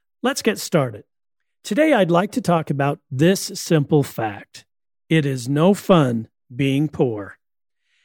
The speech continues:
Now, if you look back several weeks ago to the Academy Awards, there was more to pay attention to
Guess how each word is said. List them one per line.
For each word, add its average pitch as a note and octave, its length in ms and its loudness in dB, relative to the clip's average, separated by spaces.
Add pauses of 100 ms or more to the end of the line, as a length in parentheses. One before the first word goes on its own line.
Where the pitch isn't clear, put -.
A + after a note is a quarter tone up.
(160)
Now, G3 140 2
if G3+ 120 -4
you A#3 60 0
look D4+ 240 0
back E3+ 240 0
several F#3 360 2
weeks D#3+ 260 2
ago C3+ 280 -2
to - 140 -6
the C#3+ 140 -2
Academy G3 480 -2
Awards, C#3 540 -4
there D#3+ 200 0
was D3 260 -4
more D#3+ 300 4
to C4+ 100 4
pay A#3+ 220 2
attention G#3 500 -4
to C#3 360 0